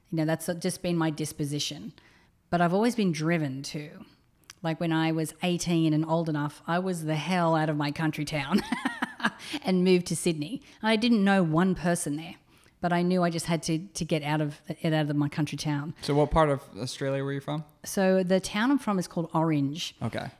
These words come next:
Speaker 1: It's, uh, about three and a half hours west of Sydney.
Speaker 2: That's a great name.
Speaker 1: Right? <laughs> And there's lots of orchards. No orange orchards, unfortunately, but lots of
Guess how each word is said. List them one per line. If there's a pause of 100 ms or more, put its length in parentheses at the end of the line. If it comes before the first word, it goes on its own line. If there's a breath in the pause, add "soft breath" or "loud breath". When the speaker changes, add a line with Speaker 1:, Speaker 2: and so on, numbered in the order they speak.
Speaker 1:
It's,
uh,
about
three
and
a
half
hours
west
of
Sydney.
Speaker 2:
That's
a
great
name.
Speaker 1:
Right? (140)
<laughs> (800 loud breath)
And
there's
lots
of
orchards.
No
orange
orchards,
unfortunately,
but
lots
of